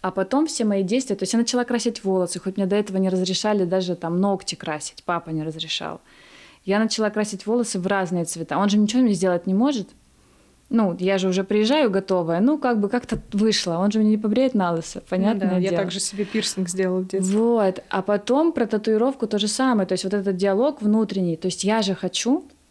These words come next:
Speaker 1: но татуировка — это не покрасить волосы, это уже другая история, это уже голо-,
Speaker 2: Это ещё
Speaker 1: гораздо
Speaker 2: не смыть,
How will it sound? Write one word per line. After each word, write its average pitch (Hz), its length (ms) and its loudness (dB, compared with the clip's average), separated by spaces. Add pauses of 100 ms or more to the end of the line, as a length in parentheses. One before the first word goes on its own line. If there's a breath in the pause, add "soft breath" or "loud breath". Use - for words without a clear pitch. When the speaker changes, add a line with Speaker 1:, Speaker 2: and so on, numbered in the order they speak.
(500 soft breath)
Speaker 1:
но 202 160 2
татуировка — 196 500 0
это 269 60 4
не 269 120 4
покрасить 226 520 -2
волосы, 165 380 -4
это 170 100 -4
уже 185 140 0
другая 202 400 2
история, 175 320 -2
это 175 120 -2
уже 180 120 0
голо-, 202 360 0
Speaker 2:
Это 190 120 -6
ещё 196 120 0
Speaker 1:
гораздо 208 200 2
Speaker 2:
не 214 60 2
смыть, 202 60 0